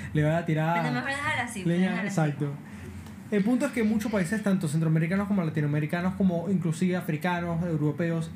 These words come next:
Speaker 1: oprimen a la mujer cuando el hombre sigue subiendo la, las escaleras, pues. Y siento que eso es uno de los principales factores por qué el wage gap está tan disperso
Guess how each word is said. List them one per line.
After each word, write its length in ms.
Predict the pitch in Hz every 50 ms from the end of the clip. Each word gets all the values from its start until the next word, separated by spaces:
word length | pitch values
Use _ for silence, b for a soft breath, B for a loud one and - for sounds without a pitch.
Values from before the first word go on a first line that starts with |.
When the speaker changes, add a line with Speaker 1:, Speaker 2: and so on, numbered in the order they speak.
| -
Speaker 1:
oprimen 480 | 190 170 160 - 175 180 190 190 190 190
a 80 | 190
la 80 | 180 170
mujer 460 | 165 160 139 139 165 170 160 151 - -
cuando 240 | 160 156 151 147 151
el 60 | 156
hombre 400 | 156 156 156 156 156 156 160 160 -
sigue 320 | - - 185 165 165 165
subiendo 380 | 160 156 143 135 139 147 156 156
la, 240 | 156 143 135 127 127
las 160 | 151 127 123
escaleras, 440 | 127 - 131 135 147 151 131 120 113 -
pues. 200 | - - - - - B B B B B B
Y 80 | 160
siento 320 | - 160 165 165 165 185 -
que 340 | - 175 165 - - 180
eso 160 | 160 143 180 175
es 60 | 160
uno 220 | 160 175 180 180 175
de 60 | 170
los 120 | 170 156 160
principales 520 | - 170 156 - 151 - 165 165 170 165
factores 560 | - 165 151 - - 156 147 156 170 180 - - -
por 140 | 156 143 -
qué 100 | - 160
el 80 | 156 160
wage 280 | 156 160 165 156 160 -
gap 200 | 160 156 - -
está 220 | 160 - - 151
tan 200 | 147 - 151 156
disperso 560 | 160 151 - - - 180 160 143 - 156 151